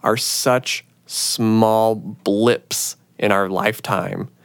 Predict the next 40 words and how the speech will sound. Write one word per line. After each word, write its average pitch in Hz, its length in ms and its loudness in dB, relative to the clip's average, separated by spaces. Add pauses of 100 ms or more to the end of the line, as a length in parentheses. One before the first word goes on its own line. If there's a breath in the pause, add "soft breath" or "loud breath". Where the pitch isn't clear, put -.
(280 loud breath)
that 101 180 2
when 107 120 4
your 101 100 4
focus 120 440 0
is 101 120 0
those 104 220 2
rewards, 101 460 2
when 104 140 0
you 101 120 0
even 113 240 0
achieve 143 440 2
those 117 180 2
rewards, 92 400 0
they 90 80 -2
become 104 240 -4
so 104 240 0
disappointing 104 960 -2 (320 soft breath)
because 110 320 -2
they're 104 140 2
so 110 500 2
small 101 880 0 (120 soft breath)
and 110 200 0
you've 104 180 -2
missed 95 560 0
the 98 220 0
actual 95 540 0
reward, 101 480 2
which 98 180 -6
is 90 100 -6
the - 80 -8
process 101 640 -2
and 95 100 -4
all 120 300 4
the 123 120 2
other 107 280 2
hours 104 420 0
and 98 100 -6
minutes 107 280 0
and 85 120 -4
seconds - 560 -4